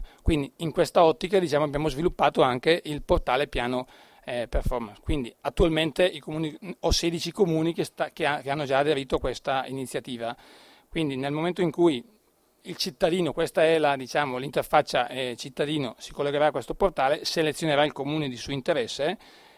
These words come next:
eh, e ovviamente potrà anche navigare nei piani delle performance degli altri comuni. Quindi eh, eh, anche per il cittadino, diciamo, è un, è un luogo dove troverà informazioni non de-, del suo comune, ma anche degli altri comuni, quindi potrà,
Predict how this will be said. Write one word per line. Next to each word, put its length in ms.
eh, 460
e 120
ovviamente 440
potrà 300
anche 380
navigare 500
nei 140
piani 240
delle 160
performance 540
degli 220
altri 240
comuni. 460
Quindi 420
eh, 80
eh, 300
anche 300
per 140
il 60
cittadino, 320
diciamo, 400
è 100
un, 160
è 80
un 140
luogo 320
dove 220
troverà 280
informazioni 600
non 320
de-, 160
del 260
suo 180
comune, 380
ma 160
anche 220
degli 160
altri 220
comuni, 260
quindi 240
potrà, 420